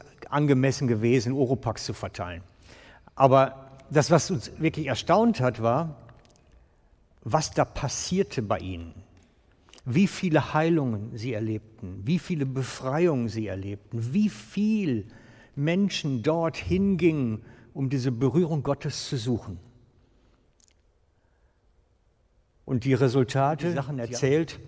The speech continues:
die sie wirklich dokumentieren können, also wo Ärzte auch nachher für unterschrieben haben, dass es eine übernatürliche Heilung ist. Also alles andere wird gar nicht erst erwähnt. Also wenn du hingehst und sagst, „Ich habe einen Migräneanfall und der ist nachher weg“, dann wird der nie erwähnt werden, weil dafür unterschreibt kein Arzt.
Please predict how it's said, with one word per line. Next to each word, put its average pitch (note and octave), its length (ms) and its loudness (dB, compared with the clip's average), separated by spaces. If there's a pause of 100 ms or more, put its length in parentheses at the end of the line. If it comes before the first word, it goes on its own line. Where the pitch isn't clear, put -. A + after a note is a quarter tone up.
(760)
die B2+ 140 0
sie B2 260 0
wirklich C3 260 0
dokumentieren B2+ 760 2
können, B2 360 -4
also G#2+ 240 -2
wo A#2+ 60 -2
Ärzte B2+ 500 -4
auch B2+ 140 -6
nachher C3 260 -4
für C3+ 220 -4
unterschrieben C#3 640 -4
haben, C3 300 -2
dass C#3+ 220 0
es D3+ 180 -6
eine A#2+ 220 -6
übernatürliche C3+ 720 -4
Heilung C3 320 0
ist. G2 240 -10 (320)
Also A#2+ 220 -4
alles C3+ 260 2
andere B2+ 300 -4
wird A#2 160 -2
gar C3 120 2
nicht A#2+ 200 -4
erst B2 180 -6
erwähnt. A2 480 -4 (560)
Also G#2 240 -4
wenn B2+ 140 0
du A#2+ 80 0
hingehst C#3+ 440 0
und B2+ 100 -2
sagst, C3 260 -4
„Ich A2+ 100 -6
habe A#2 120 -4
einen B2 80 -2
Migräneanfall C#3 920 -2
und C3+ 160 -4
der B2+ 80 2
ist A#2+ 120 -6
nachher B2+ 360 -2
weg“, C#3 200 -4
dann B2+ 200 -4
wird B2+ 180 -4
der B2+ 80 2
nie C3+ 200 -2
erwähnt C3+ 420 -2
werden, B2 260 -4
weil A#2+ 80 -4
dafür B2+ 220 -6
unterschreibt D3 520 -6
kein F3 180 -2
Arzt. - 420 -10